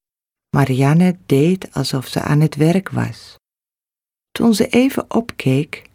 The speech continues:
keek hij terug. Was dit nu liefde op het eerste gezicht? "Ik doe dit eigenlijk nooit, maar ik zag je daar zitten en," Hij leek er spijt van te hebben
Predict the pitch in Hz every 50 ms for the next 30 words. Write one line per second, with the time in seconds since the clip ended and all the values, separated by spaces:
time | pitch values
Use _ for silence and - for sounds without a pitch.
0 | _ _ _ - 233 240 240 - 269 269 269 262 - - 294 294 214 147 123 -
1 | - - - - _ _ _ _ _ _ _ _ _ _ _ _ _ _ _ _
2 | _ _ _ - - 139 147 - - - _ - 180 208 240 240 - 160 143 135
3 | 123 117 120 123 151 202 294 285 - - - 269 285 302 285 - _ - 190 185
4 | - - - - - 185 190 180 156 - - - - - 147 139 - - - 277
5 | 392 - - - - - - - - _ _ _ _ _ _ _ _ _ _ _
6 | _ _ _ _ _ _ _ _ _ _ _ _ _ _ _ _ - 202 196 -
7 | - - 240 247 269 285 247 240 240 - - 214 208 202 - 185 190 185 190 185
8 | 180 190 226 240 233 180 170 190 226 240 - - - - - _ _ _ _ -
9 | 175 196 214 190 175 185 196 220 262 254 - _ _ _ _ _ _ _ _ _
10 | _ _ - - 185 - - - 190 - - 180 180 165 - 160 156 151 143 147
11 | - 233 302 - - - 147 147 156 175 208 226 - _ _ - 214 226 240 240
12 | 254 254 269 262 _ _ _ _ _ _ _ _ _ _ _ _ _ _ _ _
13 | _ _ _ _ _ _ _ - 131 127 120 117 131 123 - - - - - -
14 | _ - 139 139 147 156 - - - 160 151 147 - 160 151 147 151 151 143 160
15 | 156 151 -